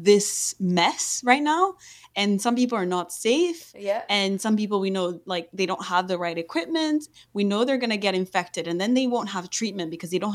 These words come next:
Speaker 1: have insurance, because their companies don't give them insurance. There was a
Speaker 2: Mm-hmm.
Speaker 1: lot happening, and you ju-, were just watching it happen, and it was kind of like, wait, like, human lives over everything. But some companies clearly, um,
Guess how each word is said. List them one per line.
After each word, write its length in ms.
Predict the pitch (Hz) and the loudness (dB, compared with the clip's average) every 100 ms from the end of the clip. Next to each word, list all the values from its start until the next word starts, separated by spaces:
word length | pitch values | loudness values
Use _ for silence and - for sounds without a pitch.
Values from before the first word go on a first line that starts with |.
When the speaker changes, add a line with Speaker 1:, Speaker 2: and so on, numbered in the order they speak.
| 226 | 0
Speaker 1:
have 100 | 269 | 2
insurance, 480 | 254 247 214 170 160 | 2 2 -2 -2 -6
because 220 | 175 190 | -6 -4
their 100 | 190 | -2
companies 440 | 180 233 285 294 226 | -2 -2 2 4 4
don't 140 | 208 | 0
give 160 | 190 175 | -2 -2
them 120 | 175 | -2
insurance. 420 | 170 - 165 160 _ - - | -2 -2 -6 -8 _ -20 -8
There 160 | 208 277 | 4 6
was 180 | 302 | 6
a 40 | 311 | 0
Speaker 2:
Mm-hmm. 160 | 269 226 | 2 8
Speaker 1:
lot 140 | 277 214 | 8 6
happening, 520 | 240 302 196 170 175 - | -2 -2 -2 -2 -4 -6
and 180 | 214 | 0
you 320 | 226 233 233 226 _ _ _ | 2 2 0 -4 _ _ _
ju-, 160 | - 220 | -4 0
were 160 | 214 226 | 2 2
just 200 | 247 226 | 2 0
watching 520 | 196 208 226 - 214 | 4 4 4 0 -2
it 120 | - - | -2 -2
happen, 220 | 226 269 185 | -2 0 0
and 80 | 180 | 0
it 60 | |
was 140 | 180 180 | -2 -4
kind 200 | 233 214 | -4 -2
of 80 | |
like, 140 | 185 180 | -2 -2
wait, 340 | 196 247 214 | 2 2 2
like, 280 | 170 165 - _ _ _ _ | -2 -8 -12 _ _ _ _
human 400 | - 247 269 262 | 2 6 6 6
lives 640 | 226 196 202 190 190 190 - _ _ _ - | 6 6 4 0 -2 -8 -12 _ _ _ 6
over 680 | 233 233 196 226 214 208 - | 8 8 6 6 6 4 2
everything. 720 | 226 330 508 - 185 160 - _ _ - | 2 2 0 0 0 0 -6 _ _ -4
But 140 | 208 | 2
some 160 | 285 240 | 6 6
companies 460 | 247 294 320 208 - | 4 0 2 0 -2
clearly, 840 | - 196 214 370 403 190 165 - | -12 -2 0 2 0 0 -2 -2
um, 360 | 190 175 165 170 | -4 -4 -4 -10